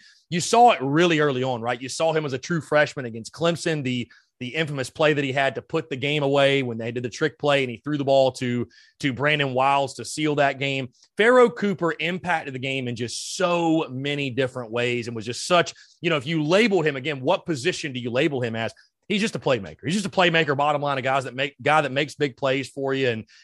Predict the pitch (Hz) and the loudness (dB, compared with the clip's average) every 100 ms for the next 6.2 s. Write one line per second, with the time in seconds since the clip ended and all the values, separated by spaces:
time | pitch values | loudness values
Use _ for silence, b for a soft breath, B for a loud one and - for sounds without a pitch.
0 | b 120 131 127 - 175 143 135 139 127 | b -6 -4 -4 2 0 0 -4 -2 -4
1 | 98 123 117 113 110 110 - 143 170 160 | -2 0 0 -2 -4 -4 -2 0 2 4
2 | 151 135 175 - - 285 285 - - 131 | 2 2 -2 -2 2 4 4 0 -6 -4
3 | 107 - - 113 151 143 127 - 127 120 | -4 -6 -12 0 2 4 2 0 -2 -2
4 | 117 120 107 b b b - 151 131 165 | -6 -8 -10 b b b -4 -2 0 -2
5 | 147 139 123 135 123 113 202 247 - 240 | 0 -2 -2 -4 -2 0 0 0 0 0
6 | 233 226 | 0 -2